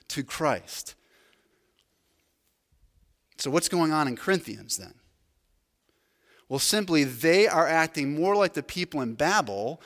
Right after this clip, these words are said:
than they are like the disciples in Jerusalem. In, in Corinth,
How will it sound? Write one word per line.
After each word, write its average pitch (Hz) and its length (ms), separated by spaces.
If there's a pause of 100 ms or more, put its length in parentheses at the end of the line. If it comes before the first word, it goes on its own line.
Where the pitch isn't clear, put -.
(200)
than 139 160
they 147 140
are 147 600 (260)
like 143 200
the 147 80
disciples 131 760
in 135 160
Jerusalem. 131 540 (2000)
In, 139 180 (220)
in 151 160
Corinth, 180 800